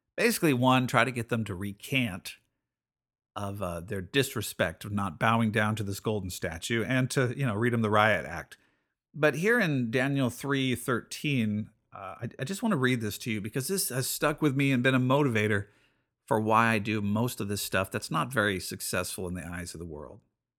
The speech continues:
Then Nebuchadnezzar, in furious rage, commanded that Shadrach, Meshach, and Abednego be brought. So they brought these men before the king.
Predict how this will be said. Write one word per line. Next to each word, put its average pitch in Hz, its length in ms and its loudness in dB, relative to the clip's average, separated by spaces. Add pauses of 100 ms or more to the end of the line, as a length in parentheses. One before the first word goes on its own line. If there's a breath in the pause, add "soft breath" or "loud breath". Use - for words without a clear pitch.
(640)
Then 156 180 6
Nebuchadnezzar, 156 840 4 (220)
in 123 180 2
furious 151 420 2
rage, 113 440 4
commanded 123 560 4
that 107 200 0
Shadrach, 127 640 4
Meshach, 117 540 2
and 117 120 2
Abednego 101 580 0
be 104 160 -2
brought. 98 440 -2 (1040)
So 139 280 4
they 131 140 4
brought 117 380 2
these 147 200 0
men 123 360 4
before 123 360 0
the 127 80 0
king. 101 440 0